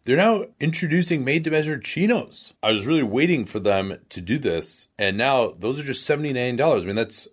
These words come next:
less expensive than you're gonna pay for something off the rack, and if you're like me, you really need made-to-measure pants to fit well. And, of course, they still are in the suit business as well. And this week, my listeners can get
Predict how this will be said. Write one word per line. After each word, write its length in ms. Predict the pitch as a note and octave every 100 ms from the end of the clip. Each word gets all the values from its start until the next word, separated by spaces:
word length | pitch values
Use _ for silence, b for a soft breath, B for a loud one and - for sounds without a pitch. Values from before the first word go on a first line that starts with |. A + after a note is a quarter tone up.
| -
less 340 | G#2 B2+ B2
expensive 640 | A2 - C3 C3 A#2 A2 -
than 140 | G#2+ A2
you're 160 | G#2+
gonna 160 | G#2+ G2
pay 500 | - A#2 A#2+ A#2 A2+
for 120 | - G2+
something 360 | B2+ A2 A2+
off 220 | G2+ A2+
the 100 | A2
rack, 300 | G#2+ B2 -
and 260 | F#2+ F#2+ D#2+ - - -
if 180 | A#2 G2+
you're 140 | A2
like 200 | G#2+ G2+
me, 400 | A#2 B2+ G2+ F#2+ -
you 160 | G2
really 240 | G2 B2 A#2
need 520 | G#2 B2+ A2+ F#2 -
made-to-measure 720 | F#2 G2+ G2+ G2 G2+ G2 F#2
pants 500 | - A2 G2 - - -
to 80 | -
fit 240 | - E2+
well. 400 | G2+ G#2+ E2+ - _ _ _ _ -
And, 520 | G#2 G2+ G2+ G2+ - -
of 160 | A#2+ -
course, 320 | D#3+ C3+ -
they 140 | A#2
still 320 | - - B2+
are 100 | A#2
in 80 | A2
the 100 | G#2
suit 460 | - - B2+ - A#2
business 420 | A#2+ A#2 A#2 -
as 260 | - F#2 F#2+
well. 420 | G#2 A#2+ B2 - G#2
And 500 | G2+ G2+ G2 G2 - -
this 280 | A#2 B2
week, 180 | B2+ B2
my 100 | A2
listeners 440 | G#2 G#2+ A2 G2+ -
can 80 |
get 180 | F#2+ G2+